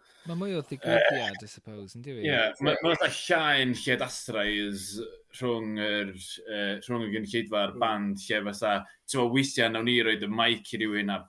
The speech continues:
Speaker 2: bugger off fewn i'r gynulleidfa, t'mo?
Speaker 3: Mm.
Speaker 2: A wedyn, a wedyn nawn ni gafal pobl o'r gynulleidfa sy'n eistedd lawr a deud nhw, "Come on, dewch!" T'mo? A fel, a wedyn nawn ni ddawnsio pobl o'r gynulleidfa sydd yn mwynhau hynna'n, a wedyn ma' 'na pobl o'r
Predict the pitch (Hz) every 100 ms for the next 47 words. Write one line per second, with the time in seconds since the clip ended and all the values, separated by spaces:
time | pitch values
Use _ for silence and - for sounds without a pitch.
0 | _ _ 117 107 110 107 104 - 104 101
1 | 98 107 101 110 107 101 101 98 98 -
2 | - - 113 110 110 127 117 92 117 117
3 | 113 113 117 120 120 123 120 117 104 -
4 | 151 131 120 120 127 117 113 110 113 104
5 | 117 104 - 107 104 104 107 107 107 101
6 | 98 104 - - 190 180 135 104 - -
7 | 143 113 - - - - _ - 107 120
8 | 127 - - _ 110 113 107 113 117 123
9 | 120 120 120 117 117 - 113 104 107 110
10 | 107 104 113 104 - 110 110 107 104 107
11 | 101 104 101 98 - _ _ _ 117 110
12 | 113 110 110 110 107 - 110 113 110